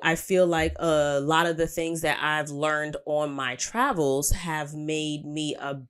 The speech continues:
better worker. I know that the one thing that I can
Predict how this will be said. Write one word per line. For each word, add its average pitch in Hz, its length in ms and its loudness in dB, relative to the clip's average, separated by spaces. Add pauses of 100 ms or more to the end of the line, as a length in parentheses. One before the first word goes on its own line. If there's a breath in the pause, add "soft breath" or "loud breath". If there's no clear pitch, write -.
(160)
better 143 260 0
worker. 139 580 -2 (260 soft breath)
I 147 120 -2
know 151 320 0
that 135 500 -4
the 143 100 -2
one 160 520 -2
thing 180 260 -2
that 151 100 -4
I 151 100 2
can 151 220 -6